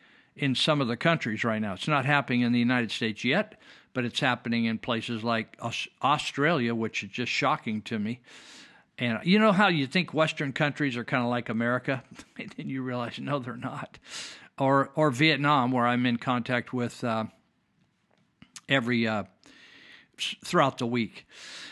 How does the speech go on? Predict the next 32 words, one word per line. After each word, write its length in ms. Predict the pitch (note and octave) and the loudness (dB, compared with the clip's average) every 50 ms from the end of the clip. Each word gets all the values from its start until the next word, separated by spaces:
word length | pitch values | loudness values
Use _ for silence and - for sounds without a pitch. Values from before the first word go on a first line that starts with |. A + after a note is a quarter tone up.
| - - | -10 -2
So 160 | - - G#3+ | 2 4 6
here's 300 | F#3+ F#3+ B3 C#4+ C#4+ A3 | 8 8 8 6 6 6
a 160 | C4 A3+ F3 D#3+ | 6 6 6 4
whistleblower 840 | C#3 C#3 F#3+ A3 - - G3+ E3 C3 F3 F#3 F3+ F3+ E3 D3+ C#3 | 4 4 4 4 6 6 4 4 4 4 6 6 6 6 4 4
nurse. 480 | C#3+ D#3+ E3 C3+ A2+ - - - - - - _ _ _ - | 4 4 4 4 2 0 0 -2 -2 -4 -6 _ _ _ -4
She 200 | - - E3+ D3 | -2 0 0 2
said, 160 | - E3 D3 | 2 2 2
"Yep, 280 | D3 E3 G#3+ C4 A#3 - - _ _ _ | 4 4 4 4 2 -2 -10 _ _ _
I 120 | - D#3+ F3+ | 2 4 4
live 260 | F#3 F3 G3 G#3 F#3 | 4 4 4 4 4
on 220 | F#3 F3+ E3 C#3+ | 4 4 4 4
Maui. 440 | D3 D#3 F3 F3+ D#3+ C3 A2 G2 - - _ _ _ _ _ _ _ _ _ _ _ - - - _ _ _ _ - - - - - _ - | 4 4 6 6 4 4 2 -2 -6 -10 _ _ _ _ _ _ _ _ _ _ _ -18 -18 -18 _ _ _ _ -20 -20 -20 -20 -20 _ 0
We 180 | C3 D#3+ F3 | 2 4 6
have 200 | F3+ F#3+ F#3 D#3 | 6 6 6 6
only 240 | F#3+ F#3 F3+ E3 D#3 | 4 4 6 4 4
one 240 | D3 D3+ G3 G#3+ G3+ | 4 4 4 4 6
hospital 600 | F3+ G3 G3+ G3 - - - - - A#2+ G#2 G#2 | 6 6 4 4 2 0 -2 -4 -4 -4 -4 -4
here. 300 | G#2 B2 A2 F#2 F2+ - - _ _ _ _ _ _ _ _ _ _ - | -4 -4 -4 -4 -6 -10 -16 _ _ _ _ _ _ _ _ _ _ 0
I've 180 | C3+ D3 C#3 - | 0 0 2 2
taken 340 | - F#3 F3+ F3+ E3+ C#3+ | 2 2 2 2 0 -4
care 260 | C3+ - F#3+ F3+ E3+ D3+ | -2 2 2 4 4 2
of 100 | B2+ - | 0 0
three 280 | - F3 F#3+ G#3 G#3 | 0 2 2 4 4
men 420 | F#3+ F#3 F3+ F3+ F#3 G3+ G#3 F#3+ - | 4 4 4 4 4 4 2 0 -2
now 380 | - C#3 C#3+ D3+ D#3+ E3 F3+ F3+ | -4 -2 2 2 4 4 4 2
who 200 | C#3+ D3+ D3 D3 | 2 2 2 2
have 160 | C#3+ C3+ B2 | 2 0 0
G 300 | G#2+ - C#3+ F3+ F#3+ F#3 | -2 0 2 2 2 2
B 340 | D3+ C3 E3 F3+ F#3 F3+ - - | 2 2 2 2 2 0 0 0
S 560 | D#3+ E3+ D3 B2+ G#2+ - - - - - - _ _ _ _ _ - | 2 2 2 2 0 0 0 0 -2 -2 -6 _ _ _ _ _ -2
after 340 | C#3 C#3 C#3 - - D3 C3+ | 0 0 0 0 -2 -2 -2
vaccination." 1120 | A#2+ A2+ C3+ B2+ A#2+ - - - - - - C3 B2+ B2+ B2 A#2 - - A2 F2+ - - | 0 0 0 0 0 -4 -6 -6 -6 -4 -2 -2 -2 -2 -2 -2 -4 -6 -8 -10 -12 -16